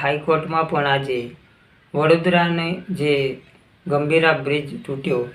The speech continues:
તેને લઈને પણ ચર્ચા કરવામાં આવી અને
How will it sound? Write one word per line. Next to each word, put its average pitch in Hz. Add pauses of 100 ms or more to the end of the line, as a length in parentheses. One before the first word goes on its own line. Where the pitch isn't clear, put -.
(340)
તેને 151
લઈને 147
પણ 143
ચર્ચા 143
કરવામાં 147
આવી 165
અને 139